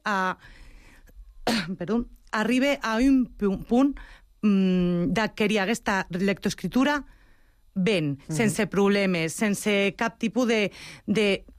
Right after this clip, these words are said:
Speaker 1: de mancança.
Speaker 2: E tot això, a, vos plantegeu, ho planteges des de el punt de, el joc, eh, perquè dius que hi era millor manera de que un mainatge i una mainada, eh, d'una agarre aquells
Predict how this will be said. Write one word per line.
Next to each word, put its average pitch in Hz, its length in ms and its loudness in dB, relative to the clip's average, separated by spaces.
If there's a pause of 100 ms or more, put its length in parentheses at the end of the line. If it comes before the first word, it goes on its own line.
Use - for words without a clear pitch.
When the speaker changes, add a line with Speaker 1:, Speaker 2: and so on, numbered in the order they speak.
(540)
Speaker 1:
de 220 160 2
mancança. 202 760 -2 (720)
Speaker 2:
E 147 80 -2
tot 165 160 0
això, 196 240 -2 (200)
a, 131 120 -2 (160)
vos 151 320 0
plantegeu, 170 480 0
ho 131 100 0
planteges 156 600 0 (260)
des 143 400 0
de 196 340 0
el 120 120 -4
punt 208 320 0 (140)
de, 123 680 2
el 123 200 -2
joc, 139 360 -2
eh, 117 160 2 (160)
perquè 143 260 0
dius 180 220 2
que 180 100 0
hi 175 80 4
era 170 120 0
millor 151 340 0
manera 175 380 0 (300)
de 139 260 0
que 190 380 0
un 165 200 2
mainatge 156 760 2
i 123 80 -2
una 131 140 2
mainada, 151 400 0 (240)
eh, 135 260 2
d'una 175 400 2 (460)
agarre 175 480 0
aquells 156 260 2